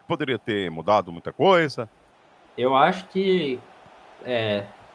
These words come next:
Speaker 2: é difícil falar, né? Mas eu acho que se ele tivesse jogado com o P S G e não colocado a pressão, poderia ter um jogo mais equilibrado igual esse que a gente tá vendo. Obviamente o Ulisses não tá jogando com toda aquela disposição, toda aquela seriedade que ele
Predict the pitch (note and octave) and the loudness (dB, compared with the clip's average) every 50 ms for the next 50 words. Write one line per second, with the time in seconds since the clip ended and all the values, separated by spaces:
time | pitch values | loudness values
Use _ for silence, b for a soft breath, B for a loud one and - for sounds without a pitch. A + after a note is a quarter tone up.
0 | - - - A2+ A2+ A#2 A2+ - - D3 D3 D3 - D#3 D#3 D3 A#2+ G#2+ G#2 G#2+ | -16 -14 -8 -6 -6 -6 -6 -6 -8 -8 -8 -4 0 2 4 4 4 2 0 -4
1 | A2+ A2+ A2 A2 A2+ A2 B2+ B2 B2+ C#3 - - - D#3 D#3+ F3 F3+ F3 E3+ E3 | -6 -6 -6 -6 -4 0 2 2 2 0 -2 -8 -6 -6 -4 -2 -2 -2 0 0
2 | E3 C#3+ C3 - - - E3 G3 G3+ G3 G3 F#3+ F#3 F#3 F#3+ E3+ C3 B2+ A#2+ A#2 | 0 -2 -2 -2 -2 -2 -2 0 0 -2 -2 -2 -2 -4 -4 -2 0 -2 -2 0
3 | B2 C#3+ D#3 - F3 E3 - - C#3 C3 B2+ A#2+ - - G#2+ G2+ - - - D3 | -2 -4 -2 -2 -2 -2 0 0 -2 -2 -2 -4 -4 -4 -4 -4 -4 -2 -2 0
4 | D#3 D3 A2 G2 - _ _ _ _ _ _ _ _ _ _ _ _ _ _ _ | 0 0 -4 -8 -12 _ _ _ _ _ _ _ _ _ _ _ _ _ _ _
5 | _ _ _ _ - - A2+ A#2 C3 C#3 C#3 B2 B2 C3+ D3 D3+ D3 C#3+ C3+ B2 | _ _ _ _ -6 -4 -2 0 2 0 0 0 0 0 0 0 0 0 0 -2
6 | A2+ G#2 F#2+ F#2 F#2+ - - B2 B2 B2+ B2 B2+ B2+ B2+ B2+ B2+ B2+ C3+ C3 - | -2 -4 -6 -8 -12 -10 -6 -4 -4 -2 -2 -2 -2 -2 -2 -2 -2 -4 -6 -8
7 | C3+ C3+ B2 A2+ A2+ A#2 B2 B2+ B2+ B2+ B2+ B2 A#2+ - - B2 A#2+ B2 - - | -8 -8 -4 -4 -2 -2 -2 -2 0 0 0 -2 -2 -6 -10 -12 -12 -12 -10 -8
8 | C3+ C3 A2+ G#2+ G2+ G2 G2+ A2+ B2+ C#3+ D3 D#3 D3 B2+ A#2 A#2+ B2+ - - C#3 | -8 -6 -6 -4 -4 -4 -2 -4 -4 -4 -4 -6 -6 -6 -6 -8 -8 -6 -6 -6
9 | B2 A2+ A#2+ B2 - B2 B2 B2+ - B2+ A#2+ B2+ A#2 G#2 G2 G#2 G#2+ A2 A2 - | -4 -4 -6 -8 -8 -10 -12 -8 -8 -6 -6 -4 -6 -4 -4 -4 -6 -6 -10 -12
10 | A2 G#2+ - G#2 A2 A2+ A2 G#2+ - G#2+ G#2+ G#2 - - - G#2 G#2 G2+ G2+ - | -14 -10 -8 -6 -6 -6 -6 -6 -4 -4 -4 -4 -6 -8 -6 -6 -6 -6 -8 -16
11 | - - - F#2+ G#2 A2+ A#2 G2+ - - _ _ _ _ _ _ - _ _ - | -18 -14 -10 -10 -10 -8 -10 -12 -14 -18 _ _ _ _ _ _ -20 _ _ -6
12 | G#2 G#2+ A2+ G#2+ A2 - A2 A2 G#2+ - - A2 A2 A2 A2 G2 - F#2+ F#2+ A2 | -4 -4 -4 -4 -4 -4 -4 -4 -4 -6 -6 -4 -2 -2 -4 -4 -2 -4 -4 -4
13 | A#2+ A2+ - - - G#2 G2+ G2 G2 | -4 -6 -10 -12 -10 -8 -8 -8 -8